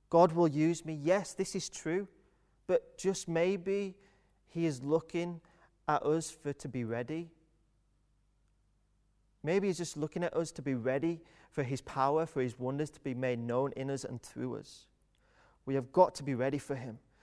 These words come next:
got to be expectant for God to still today do his wonders in our lives.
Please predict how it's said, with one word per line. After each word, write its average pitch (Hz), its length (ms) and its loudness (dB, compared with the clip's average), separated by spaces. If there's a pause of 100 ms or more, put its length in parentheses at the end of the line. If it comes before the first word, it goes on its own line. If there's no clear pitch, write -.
(160)
got 185 200 4
to - 80 -6
be 147 140 2
expectant - 680 0
for 139 80 -2
God 156 360 6
to 156 80 -8
still 160 300 2
today 143 300 2
do 135 140 -2
his 120 180 -4
wonders 143 420 0
in 139 160 -6
our 131 240 4
lives. 123 560 2